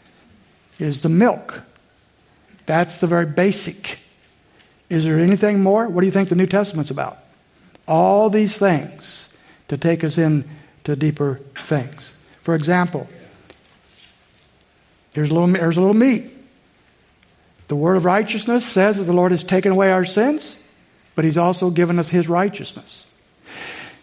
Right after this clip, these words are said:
In Romans chapter four, we find that, that, that our, that we're kinda like an, an accounting situation. We're an, an accountant. Our sins are on the ledger.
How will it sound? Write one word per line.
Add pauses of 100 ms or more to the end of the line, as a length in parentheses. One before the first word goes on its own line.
(760)
In
Romans
chapter
four,
we
find
that,
that,
that (520)
our, (140)
that (360)
we're
kinda
like
an,
an
accounting
situation.
We're
an,
an
accountant. (320)
Our
sins
are
on
the
ledger.